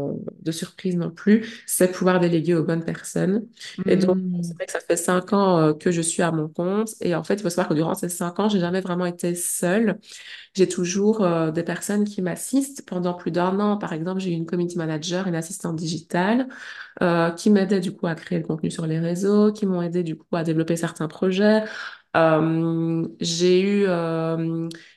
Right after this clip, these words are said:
Speaker 1: bah, j'ai une photographe depuis toujours. J'ai ma photographe qui travaille avec moi depuis, euh, même avant que je lance, euh, euh, mon compte sur l'astrologie. Donc déjà avant, j'avais un autre blog et tout. Donc ça fait sept, huit ans qu'on travaille ensemble.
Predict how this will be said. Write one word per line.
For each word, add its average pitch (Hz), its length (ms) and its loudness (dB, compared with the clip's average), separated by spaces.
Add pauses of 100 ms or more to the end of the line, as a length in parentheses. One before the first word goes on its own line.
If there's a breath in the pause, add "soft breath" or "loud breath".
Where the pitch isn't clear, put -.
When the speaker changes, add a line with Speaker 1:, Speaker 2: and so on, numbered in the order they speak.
(180 loud breath)
Speaker 1:
bah, 185 120 4
j'ai 196 100 6
une 202 80 6
photographe 185 600 -2
depuis 165 200 -6
toujours. 170 640 0
J'ai 175 180 2
ma 180 120 2
photographe 165 460 -4
qui - 100 -10
travaille 165 240 -4
avec 156 260 -2
moi 175 240 0
depuis, 160 400 0
euh, 170 40 2
même 175 160 2
avant 170 340 0
que 175 100 -8
je 165 100 -6
lance, 165 220 -4
euh, 151 200 -2 (420 loud breath)
euh, 156 200 4
mon 160 160 4
compte 175 200 0
sur 165 100 -2
l'astrologie. 165 640 -2
Donc 160 160 0
déjà 160 320 -2
avant, 170 260 0
j'avais 160 160 -4
un 156 120 -2
autre 170 280 -4
blog 170 280 -4
et 160 60 -6
tout. 170 80 -6
Donc 160 120 -4
ça 160 100 -8
fait 160 140 -6
sept, - 240 -6
huit - 220 -8
ans - 80 -4
qu'on 170 120 -10
travaille 160 300 -6
ensemble. 185 560 -2